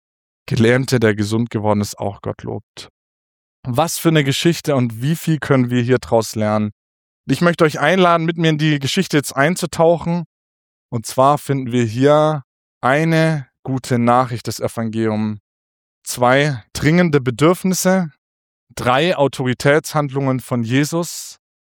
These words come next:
vier Freunde im Einsatz und das alle führt uns zu den fünf G, die unser Alltag prägen dürfen und wie wir mit Jesus Kreise ziehen dürfen. Ich fang an mit der guten Nachricht, der Bo-,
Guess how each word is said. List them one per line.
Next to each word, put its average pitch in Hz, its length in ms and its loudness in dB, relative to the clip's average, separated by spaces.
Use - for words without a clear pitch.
vier 165 220 0
Freunde 147 360 2
im 147 120 0
Einsatz 143 760 0
und 117 160 -6
das - 140 -4
alle 135 260 2
führt 131 300 -4
uns 120 240 -4
zu 117 400 -4
den 110 120 -2
fünf - 420 -4
G, 127 180 4
die 117 140 -6
unser 110 340 0
Alltag 117 580 0
prägen 135 400 2
dürfen 143 400 0
und 113 180 -4
wie 123 100 -6
wir 123 120 2
mit 110 160 0
Jesus 113 560 -2
Kreise 107 400 -2
ziehen 101 300 -8
dürfen. 98 320 -12
Ich 139 160 -2
fang 139 180 -2
an 147 280 0
mit 127 340 0
der 113 140 4
guten 120 300 -2
Nachricht, 117 400 0
der 110 80 -2
Bo-, 123 240 -2